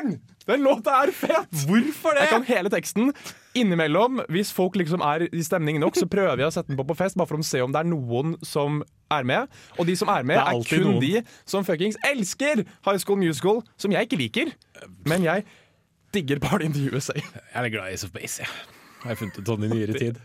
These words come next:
Speaker 1: Fortsatt?
Speaker 2: Ja, lite grann! Det er liksom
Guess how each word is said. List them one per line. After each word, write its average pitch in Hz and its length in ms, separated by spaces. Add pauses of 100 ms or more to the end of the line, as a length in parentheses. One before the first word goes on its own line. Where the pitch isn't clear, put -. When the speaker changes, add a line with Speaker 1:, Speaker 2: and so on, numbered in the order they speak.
(120)
Speaker 1:
Fortsatt? - 540 (680)
Speaker 2:
Ja, 480 240 (160)
lite 480 240
grann! 539 300 (240)
Det 262 80
er 392 60
liksom 269 300